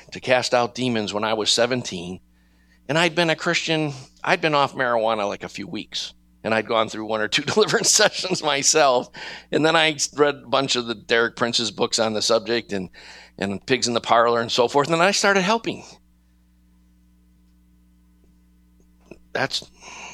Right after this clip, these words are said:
do that. Walk enough in the Spirit that you're ready to do that. Number three, we can probably, ooh, we're running out of time. I'll just introduce number three,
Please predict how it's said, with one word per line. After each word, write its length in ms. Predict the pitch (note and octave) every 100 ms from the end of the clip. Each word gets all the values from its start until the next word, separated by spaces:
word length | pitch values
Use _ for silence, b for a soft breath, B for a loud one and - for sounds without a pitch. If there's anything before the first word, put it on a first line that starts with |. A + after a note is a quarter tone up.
| B B _ _ -
do 140 | A#3
that. 260 | G#3+ - - B B B B B B B _ b b b b
Walk 260 | - A#2+ B2
enough 220 | C3 C3
in 80 | B2+
the 80 | B2
Spirit 440 | - C#3+ C3 B2+
that 100 | A2+
you're 240 | G#2+ G#2 G2
ready 260 | A2+ A2+
to 140 | G#2 F2
do 160 | F2+
that. 220 | D2 - _ _ _ _ _ _ C5 C5+ C#5 C5+ _ _ _ _ _ _ - - -
Number 260 | C#3+ F3 F#3+
three, 340 | D3+ D3+ A2+
we 160 | F2+ A2
can 160 | B2 A#2
probably, 400 | B2 A2 G#2 G2 A2
ooh, 100 | B2
we're 160 | A2 G#2+
running 300 | G2+ G#2 F#2
out 120 | F2+
of 100 | -
time. 280 | E2+ B1+ - B B -
I'll 180 | A2
just 320 | A2 A2+ - - b b b -
introduce 480 | C3 A#2 B2 A#2+ A#2
number 260 | A#2 G#2+
three, 480 | - A#2 A#2+ A#2+